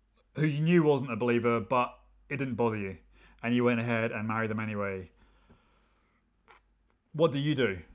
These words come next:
if this is the case? What do you do in light of this passage? Well, here's the question, right? Does, does Ezra ten, that we, we've read together, or you can read it yourself, uh, does Ezra ten provide a model in that situation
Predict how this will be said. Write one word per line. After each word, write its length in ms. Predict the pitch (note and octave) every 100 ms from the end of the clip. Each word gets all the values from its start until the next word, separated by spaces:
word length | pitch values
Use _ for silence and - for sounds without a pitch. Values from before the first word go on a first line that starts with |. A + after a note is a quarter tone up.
| _
if 240 | B2+ - - - _ _ -
this 220 | C3+ -
is 320 | A2+ - - _
the 80 | A#2+
case? 460 | B2 F#2 - -
What 160 | A#2+ C3
do 60 | C3
you 100 | B2+
do 340 | B2+ G#2+ A#2+ - _ _ _ _ _ _ _ _ _ _ _ _ -
in 160 | B2 C3
light 180 | C3
of 80 | A2+
this 160 | B2 A#2+
passage? 540 | B2+ G2+ F#2 - - - _ _ _ _ _ _ _
Well, 100 | C#3+
here's 140 | D#3 C#3+
the 60 |
question, 400 | B2+ C3+ A#2+ G#2+
right? 160 | G#2 A2+
Does, 160 | B2 A#2
does 240 | C3+ A#2+ D3
Ezra 340 | D#3 E3 D#3
ten, 420 | D#3 E3+ B2+ B2+
that 80 | C3
we, 120 | A#2+
we've 480 | C3+ C3 A#2+ A2+ A2+
read 180 | C#3 -
together, 380 | B2 A2+ A#2+ B2 - _ _ -
or 220 | G2+ F2+ -
you 100 | -
can 100 | G#2+
read 140 | A2+
it 80 | A2+
yourself, 280 | G#2 D#3+ - - - -
uh, 220 | A#2+ A2+ -
does 220 | C3 C#3+ C#3+
Ezra 300 | E3 E3 F3
ten 380 | - D#3+ C#3
provide 340 | B2+ B2 C#3+ C3
a 60 |
model 480 | B2 D3+ A3+ G#2+ B2 _ _ _ _ _ _ _ _ _ _ _ _ _
in 140 | D3 C#3+
that 180 | D3+ A#2
situation 680 | D3+ - C3 A2 G#2+ E2+